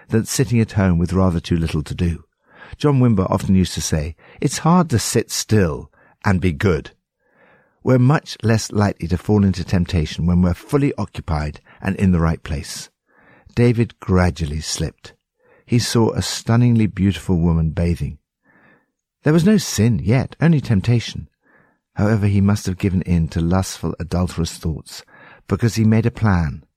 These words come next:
sent for her to sleep with him, and sinned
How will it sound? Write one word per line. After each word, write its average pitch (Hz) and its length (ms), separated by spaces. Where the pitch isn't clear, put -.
sent - 380
for 104 100
her 85 300
to 110 80
sleep - 340
with 90 140
him, 78 260
and 90 180
sinned 98 600